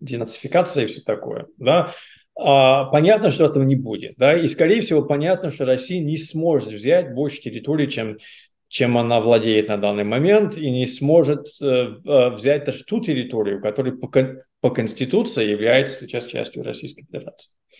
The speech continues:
Ам, проблема,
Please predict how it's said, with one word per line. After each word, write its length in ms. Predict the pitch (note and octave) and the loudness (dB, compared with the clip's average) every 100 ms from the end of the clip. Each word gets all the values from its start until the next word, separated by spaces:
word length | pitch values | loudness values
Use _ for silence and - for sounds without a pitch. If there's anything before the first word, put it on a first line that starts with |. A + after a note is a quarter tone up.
| _ _ _ _ _ _ _ _ _ _ | _ _ _ _ _ _ _ _ _ _
Ам, 880 | - C#3+ D3 D3 C#3+ C#3 C#3 C#3 C#3 _ _ _ _ _ _ _ _ _ _ _ _ _ _ _ _ _ _ _ _ _ _ _ _ _ _ _ _ _ - | 4 6 8 6 4 0 -2 -4 -10 _ _ _ _ _ _ _ _ _ _ _ _ _ _ _ _ _ _ _ _ _ _ _ _ _ _ _ _ _ 2
проблема, 760 | D3+ C3+ D3 B3 B3 G#3 - | 4 6 4 6 4 0 -6